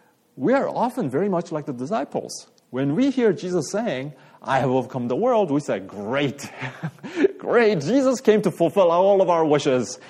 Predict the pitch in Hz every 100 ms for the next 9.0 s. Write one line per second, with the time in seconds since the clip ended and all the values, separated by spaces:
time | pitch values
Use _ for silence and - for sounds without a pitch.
0 | - 135 156 156 147 139 127 151 139 143
1 | 127 151 127 107 - - - 202 - 196
2 | 190 180 156 - 147 131 113 - - -
3 | 175 190 190 135 156 143 131 123 123 123
4 | 113 117 107 127 113 107 113 110 107 104
5 | 104 98 101 92 85 - _ _ _ -
6 | _ _ - - - - _ _ _ _
7 | _ _ 151 147 247 277 269 262 - -
8 | - 294 311 277 - 151 131 110 85